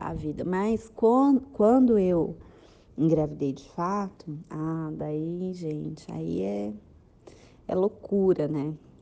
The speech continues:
Porque daí eu me transformei, entendeu? É, foi um período super curto, mas nessas cinco semanas, cinco semanas, seis semanas,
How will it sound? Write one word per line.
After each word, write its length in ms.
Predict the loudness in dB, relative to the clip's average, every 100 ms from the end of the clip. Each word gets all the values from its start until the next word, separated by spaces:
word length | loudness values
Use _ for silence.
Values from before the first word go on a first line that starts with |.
| -20 -20 -16
Porque 260 | -12 -6
daí 260 | -2 0 0
eu 120 | 0
me 100 | -2
transformei, 800 | -2 -4 -4 -6 -4 0 0 0
entendeu? 640 | -4 -6 -8 -4 -2 -4 -8 _ -20 -20 -20 -20 _ _ _ -8
É, 320 | -4 -4 -6
foi 480 | -6 2 4 4 0
um 120 | -4 -2
período 400 | -2 0 -2 -4
super 420 | -12 0 2 2
curto, 720 | 0 0 2 2 -2 -14 -18 -20 _ _ _ _ -20 -20 _ -10
mas 520 | -4 -2 0 -2 -2 -4
nessas 440 | -4 -4 -10 -16
cinco 1000 | -16 -20 -20 -6 0 4 6 4 2 -6
semanas, 920 | -8 -2 -2 0 0 2 0 -2 -6
cinco 360 | -8 -6 -6 -6
semanas, 540 | -6 -4 -2 -2 -4
seis 260 | -6 -8 -6
semanas, 880 | -6 -4 0 0 0 -2 -8 -14